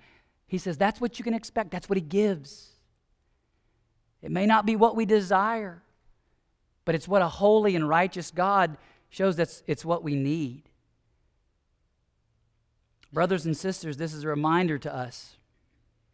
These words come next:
of why Christ came to absorb the wrath of God, to extinguish the judgment that we might be found right in him.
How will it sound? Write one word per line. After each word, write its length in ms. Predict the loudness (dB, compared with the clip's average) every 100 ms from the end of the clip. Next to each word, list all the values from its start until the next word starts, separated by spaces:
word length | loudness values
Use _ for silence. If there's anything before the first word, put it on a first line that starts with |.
| _ _ -14
of 100 | -2
why 480 | 4 6 6 4 -2 _ _ -18
Christ 440 | -2 2 2 2 -4
came 460 | -2 0 -2 -6 -16 _ _ _ _ _ _ _ _ _ _ _ _ _ _ -2
to 80 |
absorb 460 | -2 0 2 4 4
the 100 | 0
wrath 340 | 2 2 2
of 140 | -2 -2
God, 540 | 4 6 6 4 -4 -14 _ _ _ _ _ -12
to 80 |
extinguish 880 | -10 -8 0 2 4 2 -2 -8 -14 _ _ _ _ _ _ _ _ _ _ _ _ _ _ _ _
the 100 | -12
judgment 520 | -6 2 2 2 -6 -10 _ _ _ _ _ _ _ _ _ -12
that 120 | -6
we 140 | 0 2
might 240 | 2 0
be 80 | -4
found 340 | -2 -2 0
right 220 | -2 -4
in 160 | -4 -8
him. 320 | -8 -10 -12